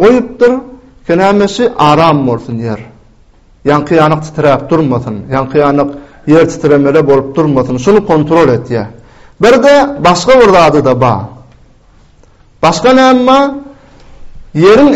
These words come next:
eteginde de eýne asmandan gelişi ýanyk suw bar. Şu suwlarda ýanky dağ özünden bir çeşmeler çykaryp, biz gerek wagtymyz alýak, ha, şo ýanyk suwlary daşaryp da çykarýar.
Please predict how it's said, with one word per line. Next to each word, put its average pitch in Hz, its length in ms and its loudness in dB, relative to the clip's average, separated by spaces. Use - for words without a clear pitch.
eteginde 226 580 2
de 294 40 2
eýne 285 280 4
asmandan 208 600 2
gelişi 190 340 0
ýanyk 247 300 2
suw 220 260 2
bar. 110 200 -4
Şu - 160 -2
suwlarda 240 840 4
ýanky 180 440 0
dağ 262 400 4
özünden 208 640 4
bir 247 140 0
çeşmeler 196 560 0
çykaryp, 220 540 0
biz 185 120 0
gerek 208 240 2
wagtymyz 180 440 0
alýak, 190 460 2
ha, 170 100 -2
şo 170 140 0
ýanyk 214 480 4
suwlary 170 360 2
daşaryp 143 400 0
da 131 40 -4
çykarýar. 110 520 -8